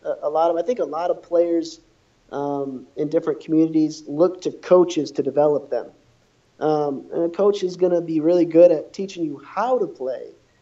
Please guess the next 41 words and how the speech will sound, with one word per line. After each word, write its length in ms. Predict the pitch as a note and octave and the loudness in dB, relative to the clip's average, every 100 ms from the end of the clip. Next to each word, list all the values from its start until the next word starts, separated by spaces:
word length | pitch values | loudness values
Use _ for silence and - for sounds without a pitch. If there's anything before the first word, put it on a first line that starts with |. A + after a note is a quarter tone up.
| _ _ | _ _
but 140 | D3+ F3+ | -6 -4
not 160 | F#3 | -8
necessarily 800 | F3+ F3 D#3+ E3 D#3 D3+ D3 D3 | -8 -8 -6 0 2 2 -4 -6
giving 400 | D3 D#3 D#3 C3+ | -6 -4 -4 -8
you 80 | C#3 | -12
the 100 | C3+ | -14
skills 680 | B2+ - D#3 D#3 D3 C#3 C3+ | -14 -6 4 6 6 0 -4
needed 380 | C#3 C3+ C3 - | -4 -4 -6 -10
to 100 | - | -18
do 340 | - G3+ A3 | -6 -2 2
those 280 | D3 B2+ B2+ | 4 4 0
things. 360 | C3+ - - - | -6 -6 -8 -6
And 160 | D3 | -4
so 460 | - D3 C#3+ C#3 - - _ | 4 6 6 2 -8 -20 _
there 120 | E3+ | 2
just 220 | F#3+ - F3 | 2 2 4
needs 220 | F3 E3+ | 4 2
to 80 | D#3+ | -2
be 200 | D3+ D3+ | -2 -2
a 80 | |
little 260 | C#3+ F3 - | -2 -2 -2
bit, 180 | F3 D#3 | -2 -2
we 100 | F3 | -2
need 140 | F#3 | -2
to 240 | D#3 C3+ A#2+ - _ _ _ | -2 -4 -6 -16 _ _ _
open 300 | C#3+ E3 G3 | -4 -2 0
up 160 | F#3 F#3 | 0 2
our 100 | G3 | 0
minds 340 | F3+ E3 D3+ | 0 -2 -4
a 80 | D3 | -4
little 200 | C#3+ C#3+ | -4 -4
bit, 420 | C#3 C#3+ C#3 - - _ _ _ - | -2 -2 -2 -6 -20 _ _ _ -8
um, 460 | C3+ B2+ A#2+ - - _ _ | -6 -6 -8 -14 -20 _ _
stop 560 | - - D3+ E3+ - | -20 -6 -4 -4 -4
feeling 300 | F#3 F3 F3 | 2 2 2
like 180 | D#3+ D3+ | 0 0
everyone's 380 | D3+ E3 E3 E3 | -2 0 0 -2
a 60 | F3+ | -6
threat, 560 | - C#3+ C#3 C#3 - _ _ _ _ | -2 0 0 -2 -12 _ _ _ _
and, 360 | C#3 C#3+ C#3 C#3 | -2 0 0 0
uh, 420 | C3+ C3+ B2+ A#2+ | 2 2 0 -2